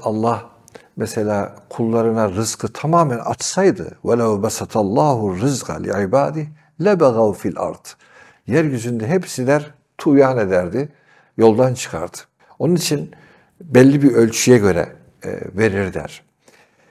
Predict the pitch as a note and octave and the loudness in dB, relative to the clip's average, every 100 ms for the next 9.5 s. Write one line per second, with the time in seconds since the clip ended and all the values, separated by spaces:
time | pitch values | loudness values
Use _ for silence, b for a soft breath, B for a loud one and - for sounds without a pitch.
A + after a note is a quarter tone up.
0 | b b - F3+ F3 F3 D#3+ D#3 C#3+ - | b b 4 6 6 4 4 2 0 -6
1 | - F3 D3 A#2+ B2+ A#2 - - G#2+ F2+ | 0 2 2 2 2 2 -2 -10 -6 2
2 | E3 - - A2 F#2+ F#2+ B2+ F#3 - _ | 2 2 0 0 0 -2 -4 -6 -14 _
3 | _ _ A2 F#2+ F#2+ G#2 G2+ G#2 G2 F#2 | _ _ -14 -12 -10 -12 -8 -4 -4 -2
4 | F#2 F#2 F2 G#2+ E3 G3 b b b - | -4 -4 -8 -8 -8 -10 b b b -16
5 | - F#3 D3+ - - - - - C#3 D3+ | -8 -4 -4 -6 -16 -12 -8 0 2 2
6 | D3+ A2 A2 A2 C#3+ D3+ G2 E3+ - - | -2 -4 -4 -2 -2 -2 -2 -2 -6 -20
7 | _ - - - F3 - A#2+ A#2 A#2 A#2+ | _ -18 -8 2 2 2 -2 -2 0 0
8 | A2+ A2 A2+ A2 A#2 F#2+ F2 E2+ - A#2 | 2 2 2 2 2 2 -2 -10 -10 -4
9 | F#3+ E3+ - F#2 - | -2 -4 -4 -6 -8